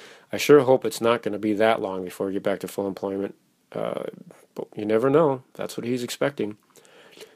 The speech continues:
We expect to see a lot of business bankruptcies and failures. Half of companies in the U S have fewer than four employees, and they are the ones being hurt the most.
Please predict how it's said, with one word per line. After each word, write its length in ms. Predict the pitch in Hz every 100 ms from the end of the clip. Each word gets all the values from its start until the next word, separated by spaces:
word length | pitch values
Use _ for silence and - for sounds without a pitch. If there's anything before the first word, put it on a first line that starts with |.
| _
We 100 | 117
expect 360 | 110 - 160 -
to 80 |
see 340 | 143 - 147 143
a 100 | 131
lot 300 | 120 127 143
of 220 | 127 107
business 300 | 113 107 110
bankruptcies 640 | 120 120 117 110 - 95
and 140 | 104 95
failures. 840 | - 123 117 104 95 95 - - _ - _ _ _ _ _ _ _ _ -
Half 260 | 127 143
of 120 | 165
companies 440 | - 139 - 139 117
in 40 |
the 100 | 113
U 160 | 113 110
S 180 | 110 -
have 140 | 98
fewer 220 | - 117
than 120 | 110 98
four 260 | - 123
employees, 640 | 127 - 120 117 101 92 -
and 160 | 107 98
they 100 | 110
are 140 | 123
the 100 | 117
ones 260 | 107 110 101
being 200 | 104 98
hurt 280 | 95 104 -
the 80 | 98
most. 460 | 101 101 - -